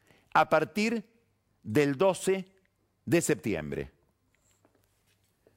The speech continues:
Provincias como, eh, la intensidad del color da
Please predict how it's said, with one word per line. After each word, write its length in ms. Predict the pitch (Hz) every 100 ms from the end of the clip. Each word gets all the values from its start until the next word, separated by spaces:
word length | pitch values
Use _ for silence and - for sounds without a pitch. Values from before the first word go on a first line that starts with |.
| _ _ _ _ _ -
Provincias 840 | 196 247 196 135 - 113 95 - _
como, 580 | 185 175 135 104 78 - _ _ _ _ _ _ _ -
eh, 120 | 131 -
la 160 | 156
intensidad 580 | 170 170 190 156 214 269
del 160 | 247 170
color 680 | 196 247 277 269 - _ -
da 420 | 139 202 240